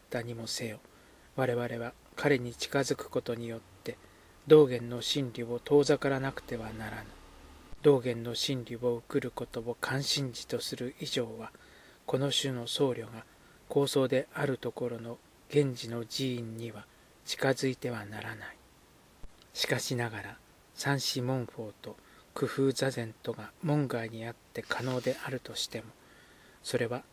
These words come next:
直ちに我々が道元の真理を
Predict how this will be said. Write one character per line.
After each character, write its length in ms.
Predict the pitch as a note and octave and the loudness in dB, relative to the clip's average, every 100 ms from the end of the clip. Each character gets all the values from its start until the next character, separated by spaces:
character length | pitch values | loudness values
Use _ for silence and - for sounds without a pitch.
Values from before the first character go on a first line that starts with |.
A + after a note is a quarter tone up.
| - | -4
直 240 | C#3 C3+ | 0 2
ち 160 | - A#2 | 0 -6
に 160 | A#2 | -6
我 200 | A#2 A#2+ | -4 -4
々 140 | B2 B2 A#2+ | -2 -2 -4
が 200 | A2+ - - - - - | -8 -12 -18 -20 -20 8
道 180 | D#3 D#3+ | 12 12
元 220 | B2+ A2+ | 10 -2
の 120 | A#2 | -4
真 300 | A2+ - C#3 | 0 2 2
理 120 | A2+ A2+ | -2 -4
を 180 | A#2+ | -6